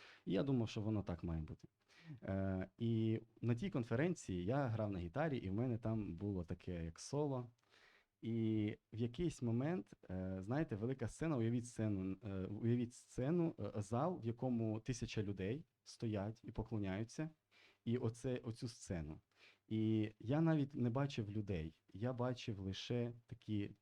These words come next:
точечки. І в нас світили прожектора, тому що, щоб людям було гарно видно,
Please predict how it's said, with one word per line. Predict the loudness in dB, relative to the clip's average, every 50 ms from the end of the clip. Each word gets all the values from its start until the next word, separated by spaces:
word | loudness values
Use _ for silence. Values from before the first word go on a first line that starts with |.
| _ _ _
точечки. | 0 0 0 0 -2 -8 -12 -10 -8 -8 -8 -8 -12 -20 -20 -20 -20 _ _ _
І | 0 2 2 4 4 4 2
в | 2 2
нас | 2 2 2 2 0 -2
світили | -4 -4 -2 0 0 0 0
прожектора, | 0 0 0 0 0 0 -2 0 0 2 4 4 2 2 0
тому | -2 0 0 2 2 0
що, | -2 -4
щоб | -6 -4 -4 -2
людям | 0 0 0 0 0 -2
було | -2 -2 -2
гарно | -2 -2 -2 -2 -2 -2
видно, | -2 -2 -2 -2 -4